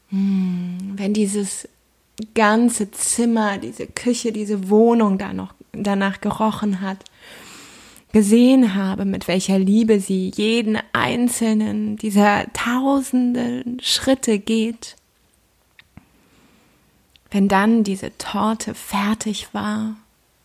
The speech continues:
ich diese Gabel dort hineingepiekst hab durch diese verschiedenen Schichten, Creme und Konsistenzen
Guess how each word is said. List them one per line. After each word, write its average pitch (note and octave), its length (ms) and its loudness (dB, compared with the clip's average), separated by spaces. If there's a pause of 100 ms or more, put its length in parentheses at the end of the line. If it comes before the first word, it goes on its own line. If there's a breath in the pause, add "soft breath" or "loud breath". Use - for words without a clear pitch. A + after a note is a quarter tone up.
(180)
ich G3 180 -8
diese G3+ 260 0
Gabel G#3 440 4
dort F#3+ 220 0
hineingepiekst G#3+ 1120 0
hab G3+ 180 -2
durch F#3+ 160 -2
diese G3 240 0
verschiedenen G#3 800 0
Schichten, G#3+ 680 -2
Creme G#3+ 440 2
und - 180 -2
Konsistenzen G3 920 0